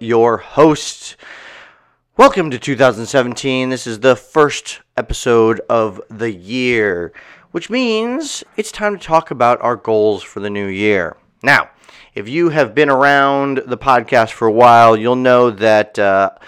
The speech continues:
I've started to do, uh, a goal theme instead, like a, a theme for my year, and then set some more, um, kind of quarterly goals, um, focus on some more short-term things that go in line with my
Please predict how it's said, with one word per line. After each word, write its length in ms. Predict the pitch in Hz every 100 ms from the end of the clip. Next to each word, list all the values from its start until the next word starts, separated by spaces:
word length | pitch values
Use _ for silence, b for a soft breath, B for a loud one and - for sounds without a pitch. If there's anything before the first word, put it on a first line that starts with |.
| B B -
I've 160 | 143 -
started 380 | - 220 226 175
to 120 | 147
do, 680 | 123 143 139 135 135 131 135
uh, 300 | 117 107 107
a 140 | - 113
goal 420 | - 135 135 131
theme 880 | - - - 143 135 120 104 95 92
instead, 560 | 101 98 - 107 98
like 180 | 104 104
a, 160 | 104 95
a 80 | 104
theme 480 | - 151 165 170 165
for 120 | 135
my 200 | 120 110
year, 580 | 104 110 120 98 90 87 B B B B -
and 180 | 110 117
then 260 | 123 123
set 320 | 117 - 127
some 260 | - 135 123
more, 760 | 123 123 120 120 117 113 113 101
um, 420 | 98 95 95 101 _ _ _
kind 160 | 165 147
of 240 | 113 _
quarterly 680 | - - 180 175 160 151 139
goals, 840 | 107 117 123 120 113 113 107 104 _ b b 101
um, 160 | 101
focus 460 | - 165 165 160 -
on 360 | - 131 120 117
some 160 | -
more 180 | 117 117
short-term 720 | - - 180 185 - 147 120
things 300 | 110 113 110
that 120 | 95 110
go 240 | 120 120
in 140 | 110
line 500 | 110 107 107 107 104 -
with 380 | 110 113 110
my 600 | 98 104 101 95 95 95